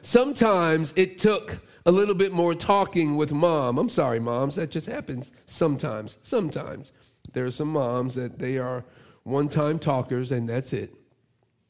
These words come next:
And some of y'all have had them. Um,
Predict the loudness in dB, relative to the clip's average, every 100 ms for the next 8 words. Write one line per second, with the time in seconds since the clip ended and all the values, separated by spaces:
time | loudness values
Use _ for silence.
0 | _ _ _ _ _ _ _ _ _ -12
1 | -6 -4 -4 -2 -2 -2 0 -2 -2 -8
2 | -10 -16 _ _ _ _ _ _ _ _
3 | _ _ _ _ _ _ _ _ _ _
4 | _ _ _ _ -4 0 0 0 0